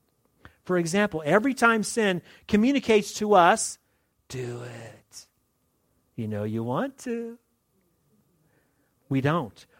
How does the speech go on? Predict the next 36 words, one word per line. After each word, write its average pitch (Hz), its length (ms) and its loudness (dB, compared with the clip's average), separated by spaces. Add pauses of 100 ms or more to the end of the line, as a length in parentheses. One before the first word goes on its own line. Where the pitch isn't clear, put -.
(140)
We 202 180 6
bring 190 420 6
God 233 360 8
into 190 280 0
the 190 80 2
middle 240 360 8
of 147 140 6
this. - 580 -8 (400)
Here's 202 200 2
how 208 160 6
we 220 120 2
do 233 240 4
it. 135 180 2 (240)
We 226 120 4
take 269 280 6
the 262 100 0
temptation 254 680 4
to 269 100 0
the 226 140 6
Lord 233 360 6 (200)
and 233 140 4
we 247 100 6
say, 247 320 8
"Lord, 247 480 8 (200)
you 247 140 6
see 302 280 4
what 269 120 4
I'm 254 140 6
being 240 220 2
tempted 277 460 0
with. 175 420 2 (760)
I 247 140 6
call 262 300 4
on 262 120 2
your 254 140 2
strength. 254 440 -2